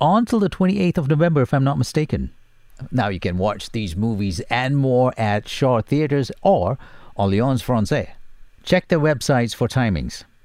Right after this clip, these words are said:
Now, you can see the whole list of movies on viola dot S G. That's V I O L A H dot S G. That's V I O L A H dot S G.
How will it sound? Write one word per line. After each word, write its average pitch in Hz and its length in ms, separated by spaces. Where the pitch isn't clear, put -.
Now, 127 140
you 135 120
can 139 160
see 160 220
the 123 120
whole 180 220
list 156 260
of 120 80
movies 110 520
on 113 220
viola 107 580
dot 90 380
S 98 180
G. - 240
That's 98 300
V 139 500
I 131 300
O 92 420
L 117 320
A 117 340
H 160 540
dot 117 420
S 107 220
G. 76 280
That's - 340
V 98 300
I 87 240
O 190 360
L 104 380
A 82 280
H - 440
dot 107 380
S 87 160
G. 170 280